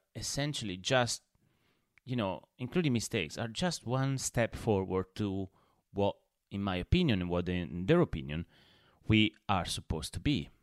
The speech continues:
and to become as a person, first of all. So I really agree with that number one principle, you know, don't have regrets, okay? Daniel Pink has written a, you know, recently a book, a book about regrets.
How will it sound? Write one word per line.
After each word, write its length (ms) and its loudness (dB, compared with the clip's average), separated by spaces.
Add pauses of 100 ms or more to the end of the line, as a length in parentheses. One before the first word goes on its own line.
(200)
and 100 -2
to 80 -8
become 400 -2 (400)
as 140 -4
a 40 -6
person, 420 2
first 240 -10
of 80 -10
all. 180 -12 (840)
So 480 4 (440)
I 120 0
really 420 0
agree 320 -2
with 180 -6
that 280 0 (280)
number 320 -2
one 240 -4
principle, 560 -8
you 100 -14
know, 240 -14
don't 280 -4
have 100 -2
regrets, 540 -2 (360)
okay? 400 -6 (600)
Daniel 260 0
Pink 300 -2
has 240 -6
written 280 -8
a, 180 -10 (280)
you 100 -4
know, 100 -8
recently 360 -10
a 40 -14
book, 260 -14 (100)
a 60 -14
book 320 -8 (260)
about 300 -8
regrets. 420 -8